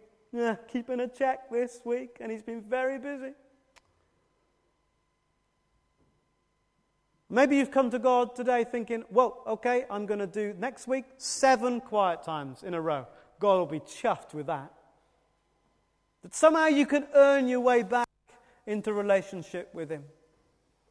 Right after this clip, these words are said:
Do you ever make your kids do that? Earn their way back into rela-, oh, please no. You're just thrilled when the disruption in harmony has been healed and restored.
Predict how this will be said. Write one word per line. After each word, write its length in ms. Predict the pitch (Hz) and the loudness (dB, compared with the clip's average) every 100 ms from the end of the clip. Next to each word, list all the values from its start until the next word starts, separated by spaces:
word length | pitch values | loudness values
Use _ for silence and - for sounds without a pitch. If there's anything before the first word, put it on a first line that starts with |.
| _ - | _ -4
Do 80 | |
you 60 | 254 | 4
ever 160 | 285 269 | 4 4
make 240 | 262 277 | 0 -2
your 100 | 254 | -6
kids 320 | - 254 202 | -2 -2 -2
do 200 | - 233 | -6 -4
that? 360 | 226 226 226 - _ _ _ _ _ _ _ _ _ _ _ _ _ | -2 -4 -8 -20 _ _ _ _ _ _ _ _ _ _ _ _ _
Earn 320 | 233 262 262 | 8 10 8
their 180 | 247 240 | 4 2
way 200 | 233 226 | 2 2
back 420 | 220 220 214 226 - | 2 -2 -4 -8 -14
into 260 | 214 180 196 | -12 -10 -8
rela-, 300 | 190 196 - | -6 -6 -6
oh, 480 | 208 180 151 143 139 | -8 -6 -10 -14 -16
please 320 | 175 151 127 | -14 -14 -14
no. 200 | 143 139 143 _ _ _ _ _ _ _ _ _ _ | -18 -18 -20 _ _ _ _ _ _ _ _ _ _
You're 120 | 170 | -6
just 280 | 170 175 - - | -4 -4 -8 -20
thrilled 1080 | - - 202 214 240 240 208 151 127 - _ _ _ _ _ | -20 -16 -10 0 2 2 0 -4 -10 -20 _ _ _ _ _
when 200 | 180 185 | -6 -4
the 100 | 180 | -4
disruption 680 | 165 - - 226 220 - 202 | -4 -8 -4 -4 -4 -6 -6
in 120 | 190 | -6
harmony 560 | 156 185 185 170 160 | -6 -4 -4 -6 -6
has 120 | 160 - | -8 -10
been 260 | 170 165 | -12 -10
healed 360 | 139 156 143 135 | -8 -8 -8 -8
and 140 | 143 | -12
restored. 320 | 131 - 147 | -12 -12 -14